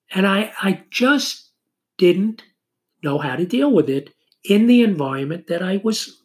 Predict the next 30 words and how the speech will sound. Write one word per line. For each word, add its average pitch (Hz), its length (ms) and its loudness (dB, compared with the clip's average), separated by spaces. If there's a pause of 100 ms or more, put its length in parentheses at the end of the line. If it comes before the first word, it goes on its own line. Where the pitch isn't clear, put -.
s-, - 340 -12
there. 302 460 0 (420)
So 180 340 -4
I 165 220 -2
walked 165 640 0
out 117 340 -12 (1040)
way 320 480 6
before 185 760 2 (840)
we 165 220 0
were 156 160 4
in 156 100 -2
a 156 40 -6
position 156 640 -6
where 139 220 -6
we're 135 200 -4
not 160 280 -4
allowed 180 720 0
to 160 80 2
walk 127 420 -2
across - 500 -12
the 151 120 -14
street. 139 420 -14 (440)
We're 214 120 2
not 233 180 2
allowed 247 600 4
to 180 100 0
walk, 135 440 0
to 156 100 0
go 123 260 -2
out. 113 240 -12